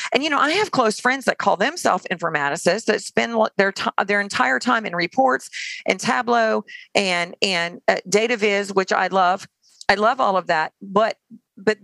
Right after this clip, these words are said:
that, you know, that's just a whole other facet. Or, you know, healthcare informatics. Um, so population health and, um,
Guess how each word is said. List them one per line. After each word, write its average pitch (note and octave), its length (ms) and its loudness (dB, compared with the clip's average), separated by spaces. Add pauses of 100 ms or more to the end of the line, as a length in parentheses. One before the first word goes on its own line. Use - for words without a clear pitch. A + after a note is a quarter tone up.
that, A3+ 280 0
you A#3+ 120 -6
know, G3+ 140 -4
that's A3+ 380 0
just B3 160 -4
a G#3 40 2
whole G3+ 200 2
other F#3 200 0
facet. G3+ 580 -2 (340)
Or, G#3 400 2 (100)
you G3+ 120 0
know, E3+ 200 -2
healthcare F#3+ 960 0
informatics. - 920 -6 (100)
Um, D#3+ 420 0 (320)
so F3+ 340 2
population B3 760 0
health A3+ 640 0 (120)
and, E3 680 -2
um, D#3+ 400 -2